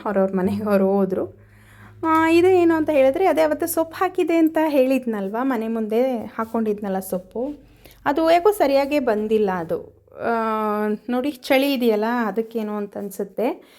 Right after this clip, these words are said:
ಆ, ಅಷ್ಟು ನೀಟಾಗಿ ಎಲ್ಲ ಕಡೆ ಬಂದಿರಲಿಲ್ಲ. ಲಾಸ್ಟ್ ಟೈಮ್ ಬಂದಿತ್ತಲ್ಲ, ಆ ಥರ ನೀಟಾಗಿ ಬಂದಿರಲಿಲ್ಲ. ಆ, ಇಲ್ಲಿ ಮೆಂತ್ಯ ಸೊಪ್ಪು ಕೀಳ್ತಾ ಇದ್ದೀನಿ.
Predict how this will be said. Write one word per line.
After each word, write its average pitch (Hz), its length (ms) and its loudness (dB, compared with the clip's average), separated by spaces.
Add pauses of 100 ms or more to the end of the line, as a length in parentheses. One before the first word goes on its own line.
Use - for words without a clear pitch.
(420)
ಆ, 247 320 0
ಅಷ್ಟು 240 260 -2
ನೀಟಾಗಿ 320 540 4
ಎಲ್ಲ 254 280 2
ಕಡೆ 254 220 0
ಬಂದಿರಲಿಲ್ಲ. 208 580 0
ಲಾಸ್ಟ್ 202 320 -4
ಟೈಮ್ 269 180 0
ಬಂದಿತ್ತಲ್ಲ, 240 380 0
ಆ 277 40 0
ಥರ 247 200 -2
ನೀಟಾಗಿ 208 400 0
ಬಂದಿರಲಿಲ್ಲ. 190 600 -4 (1500)
ಆ, 262 220 0
ಇಲ್ಲಿ 254 240 4
ಮೆಂತ್ಯ 247 340 2
ಸೊಪ್ಪು 277 220 -4
ಕೀಳ್ತಾ 220 360 -2
ಇದ್ದೀನಿ. 196 380 0